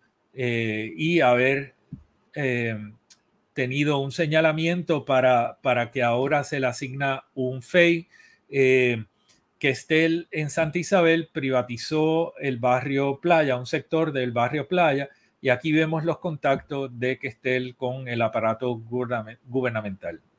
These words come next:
También, eh, reseñamos lo que fue la cop, eh, en Glasgow. Eh,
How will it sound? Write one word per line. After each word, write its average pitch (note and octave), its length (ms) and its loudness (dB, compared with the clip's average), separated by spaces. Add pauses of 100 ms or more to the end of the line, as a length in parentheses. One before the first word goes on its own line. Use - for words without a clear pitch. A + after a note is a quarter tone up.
(1120)
También, F3 640 6
eh, C#3+ 520 2
reseñamos D#3+ 640 0
lo C3+ 100 0
que C3 120 -4
fue C#3 540 2
la A#2+ 720 2
cop, D#3+ 320 0 (440)
eh, A#2+ 500 -2 (160)
en C#3+ 160 -4
Glasgow. E3+ 540 4 (580)
Eh, B2+ 500 2